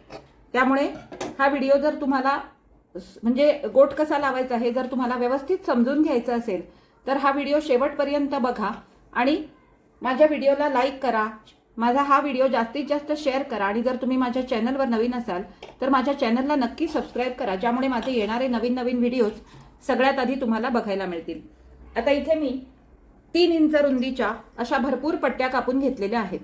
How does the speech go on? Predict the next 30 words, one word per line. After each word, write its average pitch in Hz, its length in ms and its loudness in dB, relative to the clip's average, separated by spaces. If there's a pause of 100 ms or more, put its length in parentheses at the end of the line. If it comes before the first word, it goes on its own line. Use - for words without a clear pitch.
(920)
जेवढ्या 277 280 8
मला 294 180 4
मिळाल्या 269 420 0 (160)
या 233 120 0
कपड्यातून, 233 540 -4
तेवढ्या 262 300 2
मी 277 120 2
काढलेल्या 240 480 0
आहेत. 196 220 -2 (360)
अडीच 294 280 2
इंच 320 180 4
रुंदीच्या 277 460 0
घेतल्या 262 400 0
तरीही 285 320 2
चालतात, 220 400 -2
परंतु 269 380 -2
मला 277 240 0
थोडासा 285 560 0
रुंद 294 260 4
गोठ 302 280 0
हवा 240 200 0
होता, 220 400 -2
म्हणून 254 200 2
मी 285 100 2
इथे 285 240 -2
तीन 277 140 0
इंच 262 180 4
रुंदीच्या 240 460 0
घेतलेल्या 208 420 -2
आहेत. 160 160 -6